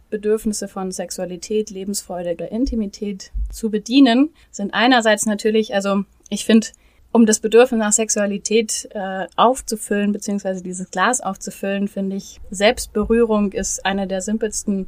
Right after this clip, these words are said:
beziehungsweise am leichtesten umzusetzen in der Theorie, Übungen, die ich machen kann. Allerdings, wenn ich jetzt keine Lust auf Masturbation habe oder mich selbst zu berühren irgendwie gerade noch blockiert ist, dann kann ich vielleicht auch wieder eine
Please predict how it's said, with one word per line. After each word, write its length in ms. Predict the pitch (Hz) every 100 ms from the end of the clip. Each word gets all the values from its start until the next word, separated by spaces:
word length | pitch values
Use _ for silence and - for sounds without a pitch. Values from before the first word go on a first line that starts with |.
| - -
beziehungsweise 840 | 175 - 190 185 185 185 175 170 165 _ - -
am 140 | 190
leichtesten 540 | 185 196 - 220 202
umzusetzen 760 | - 226 247 226 202 196 - 208
in 100 | 196
der 120 | 196
Theorie, 560 | 196 208 190 190 214 208 - -
Übungen, 420 | 226 233 240 233
die 80 | 214
ich 120 | -
machen 280 | 214 262 262
kann. 340 | 254 277 330 - _ -
Allerdings, 540 | 196 220 233 233 214
wenn 160 | 214 208
ich 100 | 214
jetzt 440 | 208 - - - -
keine 280 | - 214 208
Lust 280 | 208 208 -
auf 240 | 202 -
Masturbation 800 | 208 208 220 208 202 226 247 208
habe 280 | 208 208 208
oder 280 | 196 196 196
mich 140 | 190
selbst 300 | 202 196 -
zu 120 | 220
berühren 420 | 202 196 202 202 196
irgendwie 340 | 196 196 190
gerade 300 | 180 180 190
noch 160 | 190 -
blockiert 460 | 185 - 247 254
ist, 300 | 220 262 - _ _
dann 120 | 185
kann 200 | 190 214
ich 140 | 233 -
vielleicht 340 | 214 202 -
auch 160 | 196 190
wieder 280 | 196 202 -
eine 380 | 190 190 185